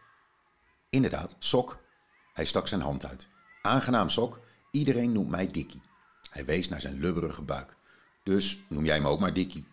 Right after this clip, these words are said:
"Vind je dat niet vervelend dat mensen je Dikkie noemen?" Dikkie schudde zijn hoofd. "Ik ben toch ook dik? En ik ben blij dat ik dik ben. Als de wereld straks door zombies wordt overgenomen en er geen eten meer in de supermarkt ligt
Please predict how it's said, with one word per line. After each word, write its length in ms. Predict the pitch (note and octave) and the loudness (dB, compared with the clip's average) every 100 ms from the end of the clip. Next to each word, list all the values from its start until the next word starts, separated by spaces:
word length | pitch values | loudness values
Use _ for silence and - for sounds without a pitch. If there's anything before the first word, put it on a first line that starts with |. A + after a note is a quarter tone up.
| _ _ _ _ _ _ _ _ | _ _ _ _ _ _ _ _
"Vind 200 | - F#2 | -8 -8
je 60 | |
dat 120 | - - | -8 -6
niet 140 | E2 | -4
vervelend 540 | - - A2+ G2+ E2 | -4 2 2 2 0
dat 160 | - - | -2 -4
mensen 320 | E2+ D#2+ E2+ | -4 -4 -4
je 100 | C#2+ | -4
Dikkie 300 | F#2+ F#2 D#2 | -4 -4 -2
noemen?" 400 | C#2 C#2 F#2+ - - _ _ _ - - | -4 -4 -8 -12 -20 _ _ _ -20 -16
Dikkie 240 | - D2+ D#2+ | -10 -4 0
schudde 260 | - D#2 | 0 0
zijn 140 | C#2+ C2+ | -2 -6
hoofd. 320 | B1 C2 - _ _ _ _ _ _ _ | -8 -12 -16 _ _ _ _ _ _ _
"Ik 100 | - | -2
ben 120 | A#2 | 0
toch 140 | A#2+ G#2+ | 2 0
ook 160 | F#2+ | 2
dik? 320 | C#3+ C3 - - _ _ _ _ - | 2 2 0 -12 _ _ _ _ 0
En 100 | G#2 | 2
ik 80 | F2 | 4
ben 120 | D2+ | 4
blij 200 | E2 B2 | 4 4
dat 140 | C3 | 2
ik 120 | B2 | 0
dik 180 | A#2+ B2 | 0 2
ben. 280 | A2+ F2 - - - _ _ - | 2 0 -2 -14 -20 _ _ -2
Als 160 | E2+ | -2
de 100 | - | 0
wereld 320 | C#2+ B2 A2 | 2 4 4
straks 300 | - - G2+ | 2 2 0
door 120 | - D#2 | -2 0
zombies 360 | A2+ A2+ E2+ | 2 4 2
wordt 160 | D2 D2+ | -2 0
overgenomen 760 | B2+ A#2+ G#2+ E2+ D2 E2 G2+ | 2 2 0 -2 -2 -4 -4
en 120 | B1+ | -6
er 120 | D#2 D2 | -6 -2
geen 300 | - C#3+ C#3+ | 0 0 0
eten 300 | A#2+ A#2 E2+ | 0 0 0
meer 120 | D2+ | -2
in 80 | D#2 | -2
de 60 | |
supermarkt 520 | D2+ - - C#2+ C#2 | -2 -4 -4 -6 -6
ligt 300 | D#2+ F#2+ - | -6 -6 -6